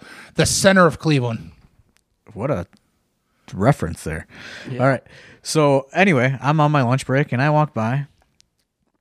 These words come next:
Speaker 2: and here is the cowboy from hell, Dave Donovan, surrounded by a large crowd of people, 'cause it is downtown on a weekday at lunchtime.
Speaker 1: All people in business, like, outfits.
Speaker 3: Of course.
Speaker 2: This guy's down there with his cutoff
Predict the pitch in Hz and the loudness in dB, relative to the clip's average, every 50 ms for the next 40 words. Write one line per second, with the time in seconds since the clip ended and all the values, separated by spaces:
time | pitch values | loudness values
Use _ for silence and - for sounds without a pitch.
0 | _ _ _ - - - 104 95 95 135 175 180 151 127 117 131 147 160 - - | _ _ _ -20 -12 -10 -6 -4 0 2 2 4 4 4 4 2 0 -2 -6 -14
1 | - _ - 120 127 120 - - 139 147 170 156 151 165 175 175 - - 190 175 | -20 _ -4 -4 -2 -2 -2 0 0 2 2 2 2 0 0 0 0 0 0 2
2 | 135 120 104 101 127 147 _ _ _ _ _ _ _ _ - 135 135 139 165 185 | 2 0 0 -2 -6 -10 _ _ _ _ _ _ _ _ -2 0 2 2 2 2
3 | 180 165 156 143 117 117 120 110 113 135 160 165 _ _ _ _ _ _ - - | 2 2 2 2 2 2 2 2 0 0 0 -2 _ _ _ _ _ _ -10 -4
4 | - - 131 117 120 135 165 208 226 185 139 123 113 107 104 101 104 120 131 127 | -2 0 2 2 2 2 2 4 2 2 2 2 2 2 2 2 2 2 2 2
5 | 123 - - 131 123 120 104 95 - - 156 196 - 110 127 147 _ _ _ _ | 0 0 0 2 2 2 2 0 0 -2 -2 -2 -2 -6 -8 -8 _ _ _ _
6 | _ - 117 107 101 120 113 107 95 95 92 92 101 113 120 131 139 - - 120 | _ -4 -2 -2 0 0 0 0 -2 -4 -6 -2 0 0 2 2 0 0 0 0
7 | 120 120 135 143 147 120 117 113 101 101 117 123 _ - 123 117 117 123 123 - | 0 2 0 0 0 0 0 0 0 -2 -2 -4 _ -4 -2 0 0 0 -2 -4
8 | _ - _ _ _ - 104 104 113 123 - - - 117 107 113 139 165 - _ | _ -14 _ _ _ -10 -4 -2 0 0 0 -2 -2 -2 -2 -2 -2 -6 -8 _
9 | _ - 202 214 226 247 247 240 - 240 233 240 214 208 185 165 139 170 165 143 | _ -6 -4 0 2 2 0 2 0 -2 0 2 2 0 0 0 0 0 0 0
10 | 151 139 107 - - - - - - 135 123 120 - - 117 123 - - 131 120 | -2 -4 -4 -8 -12 -14 -14 -14 -12 -10 -10 -10 -10 -10 -10 -10 -10 -10 -12 -12
11 | 113 - - - 147 - - - - 135 143 - - 160 165 170 160 135 131 135 | -10 -10 -12 -12 -14 -10 -2 2 2 4 2 2 0 0 0 0 -2 0 0 0
12 | 143 147 143 156 165 170 160 147 120 113 110 - - 147 135 131 135 143 147 143 | 0 0 0 0 0 0 0 0 -2 -4 -6 -4 -2 0 2 2 2 2 2 0
13 | - - - - - - | -2 -6 -18 -20 -20 -20